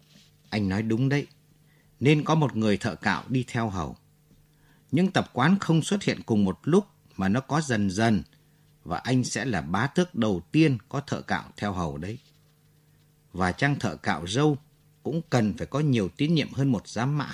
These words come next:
chứ. Thôi ạ, xin ngài để tôi lo kiếm thợ cạo râu, còn ngài hãy lo làm sao chóng trở thành vua và phong cho tôi làm bá tước đi.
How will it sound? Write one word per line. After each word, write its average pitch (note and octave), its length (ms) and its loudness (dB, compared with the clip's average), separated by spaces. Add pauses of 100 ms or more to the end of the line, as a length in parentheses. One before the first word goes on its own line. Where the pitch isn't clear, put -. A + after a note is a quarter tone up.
(100)
chứ. E3+ 180 -6 (1900)
Thôi A#2 280 0
ạ, - 100 -4 (220)
xin C#3 240 2
ngài A2+ 120 4
để F2+ 140 0
tôi C3+ 200 0
lo C3+ 160 2
kiếm D3+ 300 0
thợ F#2+ 180 -4
cạo E2+ 240 -6
râu, C3 320 2 (520)
còn G2+ 200 0
ngài G2+ 200 4
hãy C3 160 -2
lo C#3 180 2
làm G#2 260 0
sao C3 380 0
chóng D3+ 240 0
trở F#2+ 120 -4
thành F#2+ 320 -4
vua C3+ 260 2 (260)
và E2 100 -8
phong A#2 360 -2
cho A2+ 120 -6
tôi A2+ 140 2
làm E2+ 240 0
bá G2 180 -2
tước - 320 0
đi. A#2 200 0